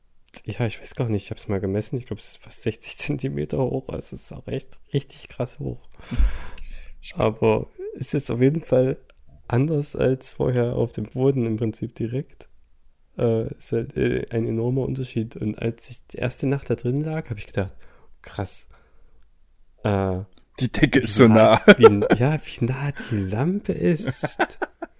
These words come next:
Speaker 1: Die Lampe ist so nah. Das war das Einzige, was ich gedacht hab.
Speaker 2: Okay.
Speaker 1: Und, und die Straßenlaternen kann ich quasi <laughs> aus meiner Liegeposition sehen.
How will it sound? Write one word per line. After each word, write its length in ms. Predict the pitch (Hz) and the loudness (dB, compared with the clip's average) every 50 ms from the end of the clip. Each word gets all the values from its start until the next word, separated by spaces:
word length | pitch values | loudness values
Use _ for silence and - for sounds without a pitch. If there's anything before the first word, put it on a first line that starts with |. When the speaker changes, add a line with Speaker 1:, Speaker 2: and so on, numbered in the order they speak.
| _ _ - - - - - - | _ _ -20 -20 -20 -20 -16 -2
Speaker 1:
Die 400 | - - - - - - - - 123 - - - - - - | 4 6 6 8 6 4 2 0 0 2 2 2 2 4 4
Lampe 240 | 269 247 - - 208 | 4 4 6 4 4
ist 220 | 165 156 - - | 4 4 0 2
so 120 | 139 139 | 4 6
nah. 300 | 131 123 123 120 117 117 | 6 6 6 6 6 6
Das 160 | 113 120 117 127 | 6 6 6 6
war 60 | 117 | 4
das 120 | 113 - | 4 2
Einzige, 320 | - 127 135 - - 117 113 | 2 0 0 0 0 0 -2
was 140 | 113 113 | -2 -2
ich 60 | - - | -4 -6
gedacht 340 | 113 - 117 117 - - | -6 -6 -6 -8 -10 -10
hab. 100 | - - - - - - - - - - - - - 262 - - - - | -14 -14 -12 -12 -12 -12 -12 -14 -16 -18 -18 -16 -14 -12 -12 -12 -12 -12
Speaker 2:
Okay. 200 | - - 107 101 | -12 -10 -2 2
Speaker 1:
Und, 380 | 110 139 185 220 220 214 - - - - - - - - - - - - - | 4 4 4 4 2 -2 -4 -10 -16 -18 -20 -20 -20 -20 -20 -20 -20 -8 -2
und 280 | - 135 156 165 165 156 - - - | 0 2 2 2 0 -4 -8 -8 -4
die 140 | 151 147 139 | -4 -4 -4
Straßenlaternen 1000 | - - - - 120 139 156 165 - 131 113 113 113 - - 120 120 120 123 123 | -4 -6 -2 0 0 0 0 0 -2 0 0 0 -2 -2 -2 -2 0 0 -2 -2
kann 180 | 123 139 127 120 | 0 0 0 0
ich 140 | 120 - - | -2 -4 -2
quasi 480 | - 123 113 - - - - - - - - - | 0 2 4 6 6 8 6 6 4 2 -2 -4
<laughs> 180 | - - - | -6 -4 -2
aus 240 | - - 113 - - | 0 0 0 0 0
meiner 320 | - 101 113 - - 143 | 0 0 2 2 2 2
Liegeposition 1000 | 120 113 120 143 143 - 120 - - - - - 113 107 - - 110 113 113 113 | 4 2 2 0 0 -2 -4 -4 -6 -10 -6 -6 -6 -6 -4 -2 -2 -2 -2 -4
sehen. 500 | 113 - 120 120 123 123 117 110 113 - | -6 -6 -6 -4 -2 -2 -2 -4 -6 -6